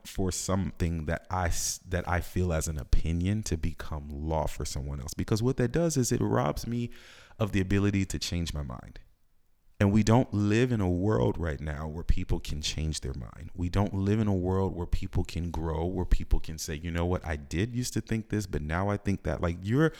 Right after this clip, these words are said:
oftentimes held to the last popular statement that you made. No matter if you've changed your mind, no matter if you've decided to go another way, oftentimes people hold you to the word. So that's one of the reasons why quiet means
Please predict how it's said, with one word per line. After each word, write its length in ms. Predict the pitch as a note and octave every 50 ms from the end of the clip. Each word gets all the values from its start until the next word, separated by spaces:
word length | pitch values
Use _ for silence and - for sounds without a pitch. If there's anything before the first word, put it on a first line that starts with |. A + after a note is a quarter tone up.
| - - - - - - - -
oftentimes 840 | F#2+ G#2+ A#2 - - - B2+ A#2+ - - - A2 A2 G#2+ G#2 G2 -
held 500 | - - - - G#2+ A2 A2 A2+ A2 -
to 400 | - - - E2+ E2+ F2 F2 E2+ - - - - - - - -
the 100 | G2 F#2+
last 360 | F2+ F#2 F#2+ F#2+ F2+ E2+ - -
popular 460 | - - E2+ E2+ - F2+ D#2+ D#2+ D#2
statement 420 | - - - D#2+ D2 - D#2+ B1+
that 200 | C2+ C2+ - -
you 60 | F2
made. 340 | D2 C#2 C2 G1+ A1 A1+ - - - - - _ _ _ -
No 200 | F2+ G#2+ A2+ C#3+
matter 340 | D#3 D3+ D#3 D3+ D3+ D#3 -
if 320 | - F#2+ A2+ A#2+ B2 - - -
you've 200 | - G#2 G2+ F#2
changed 360 | - - F2+ F2 F#2+ F#2+ - -
your 100 | A2+ F#2
mind, 280 | F#2 F#2 F#2 F#2 F#2
no 80 | F2+ F#2
matter 280 | F#2+ F#2 F#2 F#2 F#2 -
if 280 | E2+ E2+ F2 - - -
you've 200 | E2+ F2 E2 -
decided 480 | - D#2 - - C#2+ C#2+ D2 D#2+ - -
to 80 | D2
go 140 | C#2 D#2+ D2+
another 260 | C#2+ D2 D2 C#2+ D2+
way, 220 | D2+ D2+ C#2+ D2+ D2+ - - - - - - - -
oftentimes 540 | - - - - B2 A#2+ - F2 F2 F2 -
people 220 | - D#2 - -
hold 260 | - - G2+ G2+ - F2
you 60 | E2
to 100 | - D#2+
the 80 | D#2
word. 300 | D#2 D#2+ D#2+ D#2+ E2+ D#2+
So 300 | - - - D2+ D#2 D2+ - - - - _ -
that's 300 | F#2+ F#2+ A2 A#2+ B2+ -
one 280 | - E2+ F2 E2+ E2+ F2+
of 120 | G2 F#2+
the 80 | G2+ G2
reasons 480 | G2 G2 G2 F#2+ F#2 G2 F#2+ F2 - -
why 380 | D2+ D2+ E2 D#2+ D#2+ D2 C2+ -
quiet 440 | - - E2 F2 D#2+ D#2 E2 -
means 520 | - E2 D#2+ D#2+ D#2+ D#2+ D#2 D2+ - -